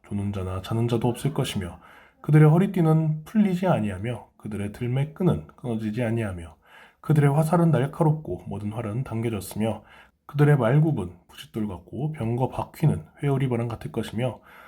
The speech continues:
그들의 부르짖음은 암사자 같을 것이요 그들의 소리지름은 어린 사자들과 같을 것이라.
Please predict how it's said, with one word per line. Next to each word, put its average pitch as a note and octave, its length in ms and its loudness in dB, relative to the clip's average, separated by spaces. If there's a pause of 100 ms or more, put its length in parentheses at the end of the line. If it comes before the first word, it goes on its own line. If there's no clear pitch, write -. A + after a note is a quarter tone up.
(120)
그들의 D3 280 2
부르짖음은 D3+ 640 4
암사자 A#2 380 -2
같을 - 280 -10
것이요 F#2 400 -10
그들의 G2 360 -8
소리지름은 A#2+ 640 -2
어린 A#2+ 260 -2
사자들과 A#2+ 460 -4
같을 - 320 -8
것이라. - 420 -10